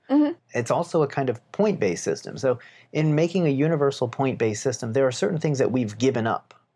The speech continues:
Speaker 2: that some games have as resources. So what have we given up? Levels?
Speaker 1: Yep.
Speaker 2: Um, okay, levels. No. Uh, <laughs>
Speaker 1: That's all. We've got
Speaker 2: uh,
Speaker 1: everything else. <laughs>
Speaker 2: um, uh,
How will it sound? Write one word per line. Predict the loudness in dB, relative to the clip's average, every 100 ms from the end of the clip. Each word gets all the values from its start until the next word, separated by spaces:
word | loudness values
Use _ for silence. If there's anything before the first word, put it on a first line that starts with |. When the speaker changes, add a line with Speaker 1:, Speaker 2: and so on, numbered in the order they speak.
| _ _ -8
Speaker 2:
that | -2 -2
some | -2 -2
games | 0 0 0
have | 0 0 0 0
as | -4 -2
resources. | -4 -4 -6 -8 -10
So | -4
what | 0 0
have | 0
we | -2
given | -2 -2
up? | -4 -8 _ _ _
Levels? | 0 0 0 -4 -10 _ _ _ _ -4
Speaker 1:
Yep. | -2 -4 _ _ _ _ _ -4
Speaker 2:
Um, | 0 0 0 -2 -4 -6 -6 -8 -8 -10 -16 _ _ _ _ _ _ -10
okay, | -6 -4
levels. | -4 -8 -12 -20 _ _ _
No. | -6 -4
Uh, | 0 0 2 0 -2 -4 -4
<laughs> |
Speaker 1:
That's | -2 0
all. | 0 -2 -4 -8 -6 -6 -2
We've | 0
got | 2 0
Speaker 2:
uh, | 2
Speaker 1:
everything | 0 0 -2 -2
else. | 0 -2 -4 -12 -12
<laughs> | -2
Speaker 2:
um, | 0 0
uh, | 0